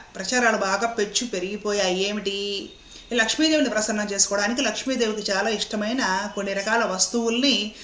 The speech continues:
ఇంట్లో ఉంచుకుంటే లక్ష్మీదేవి బాగా ప్రసన్నమవుతుంది. ఏమిటి ఆ వస్తువులు అంటే,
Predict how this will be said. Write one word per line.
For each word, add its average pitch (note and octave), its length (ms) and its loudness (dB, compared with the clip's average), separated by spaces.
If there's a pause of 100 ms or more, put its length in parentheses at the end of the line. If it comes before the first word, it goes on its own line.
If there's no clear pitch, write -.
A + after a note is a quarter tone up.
(140)
ఇంట్లో G#3+ 300 2
ఉంచుకుంటే G3 420 -4
లక్ష్మీదేవి A3 580 0
బాగా G3 260 2
ప్రసన్నమవుతుంది. F#3 1200 -2 (200)
ఏమిటి C4+ 300 8
ఆ A#3+ 100 8
వస్తువులు A3 480 4
అంటే, A3 360 6